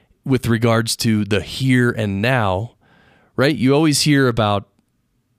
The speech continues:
in mindfulness especially, be present, be fully aware, be in the present, right? And, okay, here and now, it's a great place to be. It means you're in the moment, you're in the now,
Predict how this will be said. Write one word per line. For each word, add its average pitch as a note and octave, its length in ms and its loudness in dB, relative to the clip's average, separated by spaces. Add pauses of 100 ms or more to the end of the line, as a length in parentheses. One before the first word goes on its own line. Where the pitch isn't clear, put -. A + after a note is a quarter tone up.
(260)
in A2+ 160 -2
mindfulness G#2 920 -2
especially, F2+ 540 -6 (500)
be D#3+ 140 2
present, G#2+ 640 -6 (840)
be C#3 160 2
fully G3 600 0
aware, C3+ 580 2
be C#3+ 480 0
in C#3 140 2
the A#2+ 80 0
present, G#2+ 600 -6 (1040)
right? A#2 260 -2 (1600)
And, C3+ 360 0 (100)
okay, F3 300 0
here C#3 440 0
and D#3+ 140 0
now, D#3+ 440 0
it's - 220 -6
a B2 60 0
great C3+ 240 0
place C#3+ 300 -2
to C3+ 80 -2
be. C3+ 280 -2
It F#2+ 80 -6
means A2 280 0
you're A2 120 2
in A#2 120 0
the A2 60 -2
moment, G#2 420 -2
you're G2+ 180 -2
in G#2+ 160 -2
the G#2+ 80 -2
now, G#2 640 -2